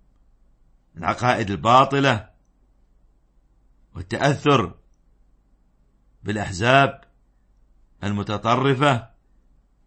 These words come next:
مفاسد كثيرة جدا. لإصلاح البيت الحذر، مراقبة هذه الوسائل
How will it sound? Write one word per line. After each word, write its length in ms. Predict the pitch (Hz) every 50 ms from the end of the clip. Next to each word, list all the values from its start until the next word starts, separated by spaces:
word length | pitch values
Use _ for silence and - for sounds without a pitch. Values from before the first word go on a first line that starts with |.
| _ _ _ _ _ _ _ - - - - -
مفاسد 480 | 131 127 185 220 214 214 - 185 139
كثيرة 440 | - 156 147 139 180 175 180 160 147
جدا. 460 | 127 110 127 110 - - 98 - - - _ _ _ _ _ _ _ _ _ _ _ _ _ _ _ _ _ _ _ _ _ _ _ _ _ _ _ _ _ _ _ _ _ _ _ _ _ -
لإصلاح 480 | 92 123 135 143 - 175 180 190 180
البيت 520 | 180 175 165 131 202 220 247 - - - - - - _ _ _ _ _ _ _ _ -
الحذر، 480 | 117 - 226 220 131 123 113 120 - - _ _ _ _ _ _ _ _ _ _ _ _ _ _ _ _ _ _ _ _ _ _ _ _ _ _ _ -
مراقبة 640 | 117 135 165 196 202 185 - - 139 120 127 113 - 135
هذه 360 | 127 127 123 113 110 107 117
الوسائل 720 | 104 104 107 98 - 123 113 110 98 101 95 82 73